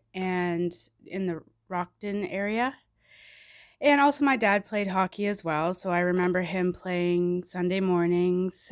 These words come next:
And, uh, yeah, and then I recall having the option as a girl to either play on a hockey team or do figure skating,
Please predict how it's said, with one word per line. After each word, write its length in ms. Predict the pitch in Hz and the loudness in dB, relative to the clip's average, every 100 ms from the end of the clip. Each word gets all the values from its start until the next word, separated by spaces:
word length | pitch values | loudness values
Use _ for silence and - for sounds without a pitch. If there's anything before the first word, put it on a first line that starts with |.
| - | -12
And, 680 | 170 170 170 165 170 170 | -8 -6 -4 -2 -2 -2
uh, 480 | 165 160 160 160 165 - _ _ _ - - _ _ | -6 -6 -4 -4 -6 -12 _ _ _ -20 -20 _ _
yeah, 200 | 262 247 | 2 4
and 120 | 226 | 4
then 160 | 226 220 | 2 4
I 340 | 214 214 214 | 4 4 2
recall 960 | 208 208 - 214 208 208 208 208 214 - _ _ _ _ _ _ | 0 -4 -4 0 2 4 2 0 -2 -8 _ _ _ _ _ _
having 840 | - 214 208 202 202 196 196 190 - - | -2 0 2 0 0 0 0 -2 -4 -12
the 160 | 208 - | -14 -2
option 840 | 180 196 202 - 180 156 160 180 175 | 2 2 0 -4 -4 -2 0 0 -2
as 340 | - 180 170 | -4 -8 -8
a 160 | 170 175 | -10 -8
girl 680 | - 175 160 156 170 214 - | -6 -2 -2 -2 -4 -4 -8
to 260 | - 202 | -10 -6
either 680 | - 180 180 180 180 175 175 - _ _ _ _ _ _ _ _ _ _ _ _ _ | -4 -4 -2 0 0 -2 -6 -12 _ _ _ _ _ _ _ _ _ _ _ _ _
play 300 | - 202 202 | -4 -2 0
on 160 | 196 196 | 0 0
a 40 | |
hockey 320 | 190 196 196 | 0 -2 -6
team 460 | - 202 196 196 175 - | -12 -6 -2 -2 -2 -4
or 600 | 180 180 175 175 175 - _ _ _ _ _ _ _ _ _ _ _ 175 | -4 -2 -2 -4 -6 -10 _ _ _ _ _ _ _ _ _ _ _ -10
do 140 | 196 | -8
figure 340 | 175 208 170 185 | -6 -6 -4 -6
skating, 720 | - 175 160 160 170 285 | -6 -6 -4 -2 0 2